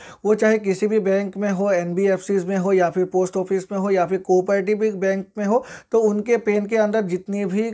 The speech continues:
कैश विड्रॉल हो रही है तो वो अगर एक करोड़ रुपये को क्रॉस नहीं कर रहे हैं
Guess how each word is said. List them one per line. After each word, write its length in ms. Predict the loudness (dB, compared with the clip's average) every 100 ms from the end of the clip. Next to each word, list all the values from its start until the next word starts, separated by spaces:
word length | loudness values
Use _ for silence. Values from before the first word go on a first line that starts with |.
| -4
कैश 220 | -4 0
विड्रॉल 260 | 0 2 2
हो 200 | 2 2
रही 300 | 2 2 2
है 280 | 0 2 0
तो 340 | -2 _ -10 -4
वो 380 | -2 -2 2 2
अगर 240 | 2 0
एक 280 | -2 -4 -2
करोड़ 160 | 0 2
रुपये 220 | 0 0
को 100 | 0
क्रॉस 260 | 0 0 0
नहीं 180 | -4 0
कर 180 | 2 2
रहे 140 | 0
हैं 160 | -2